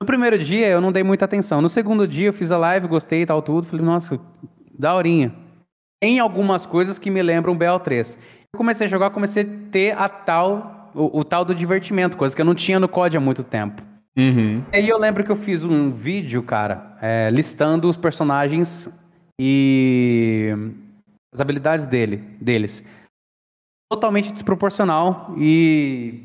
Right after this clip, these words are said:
Speaker 1: sabe, nada a ver com o meu canal. Enfim, nenhuma expectativa.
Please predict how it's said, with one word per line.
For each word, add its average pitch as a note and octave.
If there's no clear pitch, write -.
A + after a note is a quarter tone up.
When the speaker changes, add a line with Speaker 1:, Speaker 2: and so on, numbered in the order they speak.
Speaker 1:
sabe, D#3+
nada D3+
a -
ver D#3
com D3+
o -
meu C#3+
canal. D3
Enfim, B2+
nenhuma D3+
expectativa. D#3